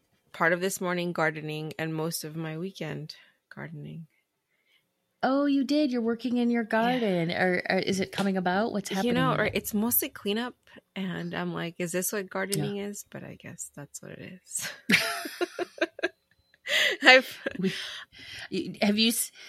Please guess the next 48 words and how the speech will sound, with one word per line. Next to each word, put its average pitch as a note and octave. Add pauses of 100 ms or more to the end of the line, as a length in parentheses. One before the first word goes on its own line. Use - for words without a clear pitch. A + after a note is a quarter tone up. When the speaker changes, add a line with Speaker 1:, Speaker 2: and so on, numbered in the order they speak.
(240)
Speaker 2:
have G#3
you A#3+
sat A#3
down A#3
to A3
talk A#3
to -
Ashley B3
yet? C#4+
You G#3+
need G3+
to F3
pick -
Speaker 1:
I G#3
Speaker 2:
her F#3+
brain. G3
Speaker 1:
know. F#3
I, F3+
I F#3
need F#3+
to. -
Well, G#3+
uh, G#3
once A#3
I E4
get F#3+
there, D3+
I'm E3+
not, F#3+
I'm, F#3
I'm G3+
not A#3+
even F3+
planting E3+
things C#3+
yet. C#3
I E3
am F3
just -
removing. E3+ (100)
I D3+
am D3+
just - (500)
cleaning G3
up F#3
leaves F3
for F#3
days, E3